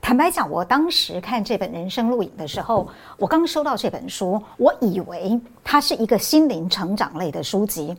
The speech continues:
就我打开一看，你里面选的二十八本书，其实很少有什么心灵成长，大部分是非文学类，而且很实用的书籍，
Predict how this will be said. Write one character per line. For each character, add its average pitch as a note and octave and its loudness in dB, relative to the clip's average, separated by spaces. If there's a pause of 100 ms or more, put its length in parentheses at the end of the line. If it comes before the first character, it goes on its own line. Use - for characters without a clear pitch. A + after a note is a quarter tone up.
(280)
就 F4+ 6
我 D4 6
打 - -2
开 G#3+ -6
一 D#3+ -4
看， G3+ -4 (260)
你 B3+ 8
里 G#3 4
面 B3 4
选 D3 -6
的 - -12
二 G#3 -4
十 - -8
八 G3 -2
本 C#4 -8
书， F3+ -4 (240)
其 - 2
实 B3+ 4
很 B3 0
少 - -6
有 - -8
什 - -8
么 E3+ -6
心 A3+ 0
灵 F3 -2
成 E3+ -8
长， D#3 -4 (320)
大 F#4+ -2
部 D4 0
分 A#3+ 0
是 A3+ -2
非 C#4+ 2
文 F3 -4
学 F3 -4
类， G#3+ 0
而 F#3 -6
且 - -4
很 - -8
实 - -4
用 F#3+ -2
的 D#3+ -6
书 F#3 -4
籍， F3+ -8